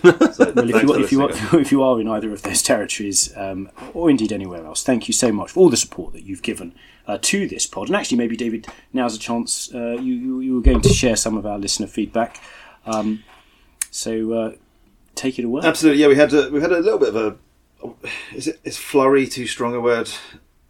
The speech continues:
Speaker 1: There, there's been some nice, uh, uh, correspondence from a, a few people. The one I was gonna pick up on in particular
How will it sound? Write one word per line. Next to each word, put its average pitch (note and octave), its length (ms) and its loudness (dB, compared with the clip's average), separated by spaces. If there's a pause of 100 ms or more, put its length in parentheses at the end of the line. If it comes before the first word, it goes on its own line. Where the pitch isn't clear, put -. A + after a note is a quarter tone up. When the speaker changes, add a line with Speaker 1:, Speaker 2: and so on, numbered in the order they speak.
(180)
Speaker 1:
There, A#2 280 -4
there's C#3 160 -8
been C3+ 180 2
some C3+ 260 -2
nice, A#2 600 -4
uh, G2+ 140 -2 (260)
uh, G2 160 -6 (260)
correspondence F#2+ 560 -6
from F2+ 280 -16 (160)
a, D#2+ 140 -10 (120)
a F2+ 40 -20
few B2+ 200 -6
people. F2+ 840 -4 (880)
The A#2 100 -8
one B2+ 240 -2
I A2+ 40 -2
was G2 120 -2
gonna G2+ 160 -6
pick - 320 -12
up F#2+ 120 -12
on F#2+ 80 -8
in E2+ 60 -12
particular F2+ 680 -10